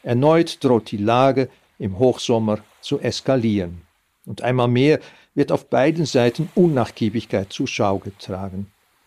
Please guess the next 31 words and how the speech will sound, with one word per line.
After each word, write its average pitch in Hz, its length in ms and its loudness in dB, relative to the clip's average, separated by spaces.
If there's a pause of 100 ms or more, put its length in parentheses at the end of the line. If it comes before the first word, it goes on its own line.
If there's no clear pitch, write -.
(400)
Ältere 160 400 2
Pläne, 147 460 2
den 107 220 2
Reichtum 139 640 0
des 113 200 -2
Meeresbodens 135 840 2
für - 160 -4
die 135 100 0
Finanzierung 151 760 0
einer 113 240 0
friedlichen 113 640 -4
Lösung 139 400 0
des 104 280 -4
jahrzehntealten 127 1080 0
Konflikts - 720 -8
einzusetzen, 147 880 -2
sind 131 300 -2
in 113 140 -2
Vergessenheit 131 680 0
geraten. 113 640 0 (720)
Allein 113 320 2
der 104 100 -2
Schadenersatz 123 800 -2
für 123 240 -2
die 117 160 -4
im 117 160 -6
Krieg 139 360 -4
enteigneten 117 960 -2
Immobilien 131 720 0
von 143 240 -6
Varosha 147 640 2